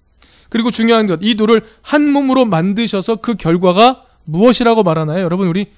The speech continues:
십육 절 한번 같이 읽어볼까요? 십육 절. 같이 읽어봅시다. 시작. "원수 된 것을 십자가로 소멸하시고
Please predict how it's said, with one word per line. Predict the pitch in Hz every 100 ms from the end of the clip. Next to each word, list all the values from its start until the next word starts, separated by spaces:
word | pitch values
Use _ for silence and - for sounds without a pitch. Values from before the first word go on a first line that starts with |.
| _ _ _ _ _ _
십육 | - 269 240 202
절 | 226
한번 | 214 202
같이 | 160 - 196
읽어볼까요? | 165 139 - 185 240 _
십육 | - 190 165
절. | 180 247 - _ _ _ _ _ _ _ _ _ _ _ _ _ _ _
같이 | _ 151 185
읽어봅시다. | 165 147 123 143 165 247 _ _ _ _ _ _ _ _ _ _ _ _ _ _ _
시작. | - 160 165 226 _ _ 165
"원수 | 160 180 165 190 240 226
된 | 165 165
것을 | 151 202 240 240
십자가로 | - - 226 190 180 180
소멸하시고 | 170 214 202 175 143 - 165 226